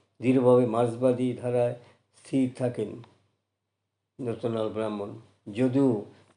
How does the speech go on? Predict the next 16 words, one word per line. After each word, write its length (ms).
দার্জিলিং 400
জেলার 300
কিছু 280
নেতা 420
সুশীল 340
চ্যাটার্জির 480
পক্ষে 440
সংশোধনবাদী 840
ধারায় 460
যুক্ত 300
হন, 300
কিন্তু 540
জেলার 340
অধিকাংশ 500
নেতাই 480
রতনলালকে 760